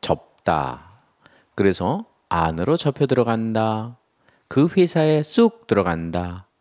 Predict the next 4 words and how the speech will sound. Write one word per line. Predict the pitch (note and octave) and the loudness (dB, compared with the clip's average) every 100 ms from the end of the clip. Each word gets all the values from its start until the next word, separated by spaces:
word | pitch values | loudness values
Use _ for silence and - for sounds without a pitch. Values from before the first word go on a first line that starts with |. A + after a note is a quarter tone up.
| _ | _
그것을 | - E2+ - D3+ - - _ _ | -6 -4 -2 -6 -6 -18 _ _
employ, | G2 G#2+ A2+ - - D#2 D#2 D2+ D2+ D2 D2 | 0 0 -2 -10 -6 -2 0 0 -2 -4 -6
고용이라고 | - - E2+ E2+ C3 C#3+ G2+ F#2+ A2 | -12 -12 -4 -2 -2 -2 -2 -2 -4
한답니다. | - A2+ F#2+ D2+ C#2+ C#2 | -4 -6 -4 -4 -6 -8